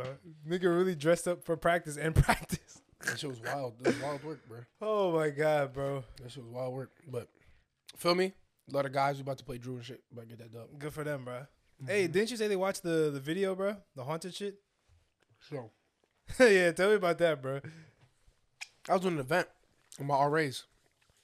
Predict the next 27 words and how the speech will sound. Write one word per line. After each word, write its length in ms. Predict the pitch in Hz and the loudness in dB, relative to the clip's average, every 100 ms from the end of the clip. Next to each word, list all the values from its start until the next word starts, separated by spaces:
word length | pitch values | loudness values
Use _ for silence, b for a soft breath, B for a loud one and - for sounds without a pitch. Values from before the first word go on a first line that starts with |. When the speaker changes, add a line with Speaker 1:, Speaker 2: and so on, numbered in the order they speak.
| _ - | _ -8
Speaker 2:
Shout 180 | - 156 | 0 0
out 60 | 147 | 0
to 60 | |
Woodward. 380 | 143 170 143 139 - _ - _ _ | 0 0 0 -2 -6 _ -20 _ _
You 60 | - | -6
know 60 | 135 | -4
what 40 | |
I'm 40 | 123 | -4
saying? 260 | 135 127 - _ _ _ _ B B B B B B B 151 | -4 -6 -10 _ _ _ _ B B B B B B B 0
But 300 | 151 135 - _ - | 2 2 -2 _ -8
I 40 | |
was 80 | 151 | -6
doing 120 | 156 | -6
an 40 | 127 | -4
event, 220 | 151 - _ _ _ _ _ _ _ _ _ - | -4 -4 _ _ _ _ _ _ _ _ _ -6
and 480 | 143 143 135 123 120 _ _ _ _ _ _ _ _ _ _ _ _ - - | -4 -4 -6 -10 -16 _ _ _ _ _ _ _ _ _ _ _ _ -20 -6
we're 100 | 160 | -4
doing 280 | 135 185 208 | 0 2 2
it, 60 | 156 | 0
and 100 | 143 | -2
then 100 | 139 | -4
I 60 | |
see 160 | 131 156 | -4 -6
a 40 | |
picture 300 | - 180 - | -6 -6 -6
hit 200 | 151 - | -8 -6
our, 300 | 135 135 120 | -4 -4 -6